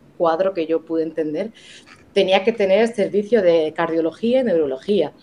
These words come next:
Es decir, era como una serie de filtros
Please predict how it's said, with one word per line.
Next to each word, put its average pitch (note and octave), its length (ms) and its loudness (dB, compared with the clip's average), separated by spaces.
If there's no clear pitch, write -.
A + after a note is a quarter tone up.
Es G3 120 -2
decir, G#3 440 -2
era A#3+ 240 2
como A#3 180 4
una B3 220 2
serie A#3+ 380 2
de F3 800 2
filtros A#3+ 680 -2